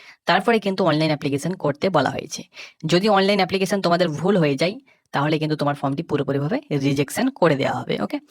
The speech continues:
এই জন্য তোমরা যারা অ্যাপ্লিকেশন করতে যাবে বা করবে তারা কিন্তু অবশ্যই তোমরা কিন্তু নোটিফিকেশনটি দেখে নেবে।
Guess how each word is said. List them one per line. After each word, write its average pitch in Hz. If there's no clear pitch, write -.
এই 160
জন্য 214
তোমরা 196
যারা 196
অ্যাপ্লিকেশন 180
করতে 160
যাবে 143
বা 160
করবে 165
তারা 151
কিন্তু 170
অবশ্যই 185
তোমরা 143
কিন্তু 139
নোটিফিকেশনটি 151
দেখে 147
নেবে। -